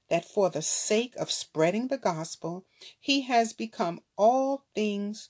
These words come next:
to all people. If Christianity can be all things to all people, why then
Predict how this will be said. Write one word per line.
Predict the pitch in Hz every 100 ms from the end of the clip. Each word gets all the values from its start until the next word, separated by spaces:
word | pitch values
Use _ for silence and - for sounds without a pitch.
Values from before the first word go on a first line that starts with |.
| -
to | - 160 -
all | - 175 180 190 -
people. | - 165 - - 185 _ _ - - - 190
If | 185
Christianity | - 277 277 - 269 262 254 254 262 277 _
can | - 226 202 190
be | 208 208 220 -
all | 170 175 190 202 214 226
things | - 214 214 214 226 262 - - _ -
to | 160
all | - 170 180 214
people, | 220 226 214 - 220 226 _ _ _
why | 165 180 202 226
then | 220 175 165 170